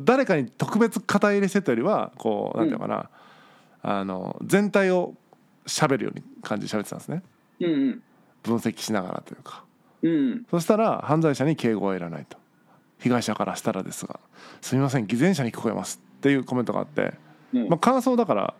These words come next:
Speaker 1: ね、
Speaker 2: うん。
Speaker 1: 感想で-、<laughs>ですねでいいんだけど、
Speaker 2: うん。
Speaker 1: 見当違いですよね。こう、
Speaker 2: うん。
Speaker 1: 一文目はさ、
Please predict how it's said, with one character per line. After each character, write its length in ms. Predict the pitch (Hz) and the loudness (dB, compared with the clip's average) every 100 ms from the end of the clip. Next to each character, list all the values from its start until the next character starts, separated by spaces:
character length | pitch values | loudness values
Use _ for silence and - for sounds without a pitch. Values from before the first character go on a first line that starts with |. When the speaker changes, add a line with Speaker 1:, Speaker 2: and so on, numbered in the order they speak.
| - | -4
Speaker 1:
ね、 260 | 151 127 - _ | 0 0 -2 _
Speaker 2:
う 120 | - 139 | 0 0
ん。 120 | - - _ _ _ | -2 -16 _ _ _
Speaker 1:
感 180 | - 156 | 2 4
想 120 | 151 | 4
で-、 120 | 156 - | 2 0
<laughs> 20 | |
で 140 | - 165 | 0 2
す 80 | |
ね 140 | 127 127 | 4 2
で 60 | |
い 60 | 117 | 2
い 40 | |
ん 60 | 170 | 2
だ 100 | 113 | 2
け 100 | - | 0
ど、 320 | - 160 95 - - | 2 2 0 -8 -6
Speaker 2:
う 40 | 240 | -2
ん。 140 | 196 - - _ _ - 175 160 | -2 -8 -20 _ _ -8 -6 -4
Speaker 1:
見 200 | - 302 294 | 2 4 4
当 100 | 311 | 2
違 640 | 285 254 117 53 - - | 4 2 2 0 -4 -4
い 20 | |
で 100 | - | -4
す 80 | - | -2
よ 80 | 117 | -2
ね。 200 | 185 240 214 - | -2 -4 -12 -14
こ 520 | - 117 107 107 - - _ _ | -4 0 0 -2 -6 -10 _ _
う、 60 | 269 | 0
Speaker 2:
う 160 | 226 220 | 0 0
ん。 20 | |
Speaker 1:
一 180 | 175 269 | 0 2
文 180 | 311 | 4
目 80 | 311 | 4
は 160 | 214 113 | 2 2
さ、 260 | - 101 | 0 -2